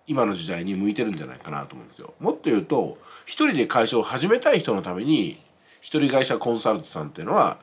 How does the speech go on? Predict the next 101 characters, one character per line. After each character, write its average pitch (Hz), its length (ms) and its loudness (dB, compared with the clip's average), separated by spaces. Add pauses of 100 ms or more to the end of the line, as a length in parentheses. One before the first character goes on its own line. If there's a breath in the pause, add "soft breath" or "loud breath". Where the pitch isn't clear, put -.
必 143 100 -6 (180)
ず 160 100 -2
ス 160 100 -8
タ 160 120 2
ー - 20 4
ト 156 100 2
ア - 40 4
ッ - 20 0
プ - 200 -8
で、 90 180 -4 (500)
例 127 60 -8
え 117 40 0
ば 113 60 0
登 120 240 -2
記 117 100 -6
簿 104 100 -2
を 73 100 -8
作 - 160 -10
っ - 20 -14
た 80 140 -14
り 76 60 -16
と - 80 -20
か - 100 -14
ね、 208 200 -8 (280)
定 117 160 0
款 110 160 -2
を 101 80 -10
作 - 140 -12
る 85 60 -10
時 - 180 -14
に - 80 -6
も 180 360 0
力 - 300 -2
を 160 40 -10
貸 - 220 -10
し - 40 -14
て - 80 -16
く - 20 -14
れ 78 60 -16
た 78 80 -14
り 67 80 -16
と - 80 -20
か、 - 240 -20
丸 113 200 0
投 110 100 -2
げ 98 120 -2
を 95 80 0
請 92 200 -4
け 98 40 -2
負 92 40 -6
っ - 20 -14
て - 140 -18
く - 160 -18
れ - 60 -16
た - 100 -16
り 53 60 -20
と - 80 -20
か、 - 240 -20 (180 loud breath)
様 120 200 -2
々 92 160 -2
あ 101 40 0
る 95 100 -6
ん - 20 -10
じ - 80 -12
ゃ - 40 -14
な - 80 -14
い - 40 -18
か 147 120 -16
な - 120 -8
と 151 80 -18
思 113 100 -20
う - 20 -20
ん - 40 -20
で - 60 -20
す - 20 -20
よ。 - 100 -20 (1120)
ま 120 100 -4
あ、 - 20 0
そ 160 100 2
う - 20 4
い 214 80 6
う - 20 0
ふ - 20 0
う 185 40 4
に 151 60 4
い 120 40 2
ろ 113 100 6
い - 20 8
ろ 107 60 0
考 110 240 -2
え 92 80 0
て 76 80 -8
い 71 60 -8
く - 100 -20
と、 104 420 -2 (560 loud breath)
も 123 80 -2
う - 20 2
今 165 180 2
一 - 220 -4
人 233 120 -4
で 110 300 0